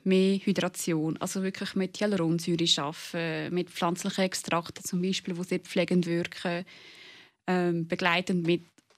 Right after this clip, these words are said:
Behandlungen, die wir anbieten, dass man wirklich die Haut kann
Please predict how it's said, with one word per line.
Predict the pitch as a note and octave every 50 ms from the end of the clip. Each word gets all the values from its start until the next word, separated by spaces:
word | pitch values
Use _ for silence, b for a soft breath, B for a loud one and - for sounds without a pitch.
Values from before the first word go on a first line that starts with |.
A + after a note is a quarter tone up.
| _ _ _
Behandlungen, | - G3 F#3 F#3+ G3+ G#3 G#3+ G#3+ G#3+ G#3+
die | - G#3 G3+ G3 F#3+ F#3+ G3 G3 G3 G3 G3+
wir | F#3+ F#3 G3
anbieten, | F#3+ F#3+ F#3+ F#3+ - F#3+ F#3+ F#3+ - - G3+ G3 F#3+ F#3+
dass | - F3 -
man | - F3+ E3
wirklich | E3 F3+ F3 - - - -
die | - F#3+ D#3+
Haut | - F#3 F3+ F#3 F#3 - - - -
kann | F#3 E3+ E3 E3+ E3+ E3+ E3+